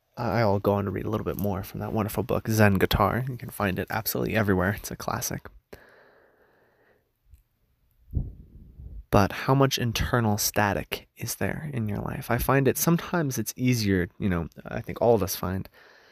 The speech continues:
it's easier to focus on negatives than it is positives. And this can be helpful in a sense. You know, what should I do next in my life? It's a big question.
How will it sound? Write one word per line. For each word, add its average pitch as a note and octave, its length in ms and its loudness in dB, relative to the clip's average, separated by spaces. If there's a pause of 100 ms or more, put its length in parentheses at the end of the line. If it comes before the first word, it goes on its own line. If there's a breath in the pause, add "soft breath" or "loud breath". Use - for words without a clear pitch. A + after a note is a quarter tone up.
(180 loud breath)
it's - 100 -4
easier A#2+ 240 4
to C3+ 60 0
focus B2+ 460 0
on G#2 220 2
negatives G2+ 800 2 (680)
than G2 180 0
it F#2 100 -2
is F2+ 480 -2 (520)
positives. B2+ 600 0
And A2 100 0
this A2+ 120 0
can D#3 140 -4
be C#3+ 80 -2
helpful - 580 -4
in G2 100 -4
a G2+ 60 -8
sense. - 400 -10 (580 loud breath)
You G#2 120 -2
know, D2+ 280 -6 (680)
what A2+ 380 4
should - 200 2
I G2 140 6
do G#2+ 220 4
next - 680 2
in G#2 120 0
my F2+ 160 4
life? - 580 -2 (640)
It's - 100 -8
a - 40 -18
big - 120 -6
question. D3 540 -8